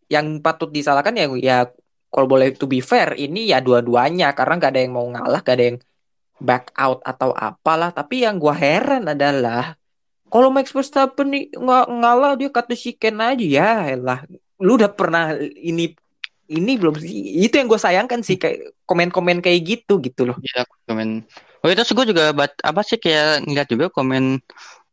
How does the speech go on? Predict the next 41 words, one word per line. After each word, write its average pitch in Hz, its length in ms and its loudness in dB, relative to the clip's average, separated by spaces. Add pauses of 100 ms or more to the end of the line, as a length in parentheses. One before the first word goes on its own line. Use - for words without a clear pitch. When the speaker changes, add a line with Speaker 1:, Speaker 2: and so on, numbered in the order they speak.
(320)
Speaker 2:
apa 135 240 -2
sih, 135 400 0 (360)
Max 139 360 -4
Verstappen 170 640 -2 (520)
overtake-nya 175 760 -2
dari 123 240 0
sisi - 360 -2
yang 127 160 0
salah. 139 320 -2 (240)
Itu 127 120 -4
kan 202 160 -2
dia 175 160 0
kan 226 200 -2
posisi 185 320 -2
kan 226 400 0
di 160 280 0 (280)
kiri 202 440 0
ya? - 40 -10 (200)
Di, - 280 -10
Max 123 280 -2
di 131 200 0
kiri, 131 360 0
Hamilton 123 360 -2
di 165 80 -2
kanan 139 280 -2
gitu 139 80 -2
Speaker 1:
Betul. 143 160 4
Speaker 2:
ya? - 80 -2 (560)
Speaker 1:
Betul, 131 240 2
Speaker 2:
Nah, 120 80 4
Speaker 1:
betul, 120 240 2
betul. 113 160 -4
Speaker 2:
seharusnya 220 80 0 (580)
Speaker 1:
Tapi, 151 160 0
Speaker 2:
ada 160 160 0
Speaker 1:
tapi 240 140 2
Speaker 2:
yang 180 100 0
Speaker 1:
sorry, 208 60 2
Speaker 2:
bilang 185 160 4
Speaker 1:
sorry. - 120 -2
Speaker 2:
seharusnya, - 360 -4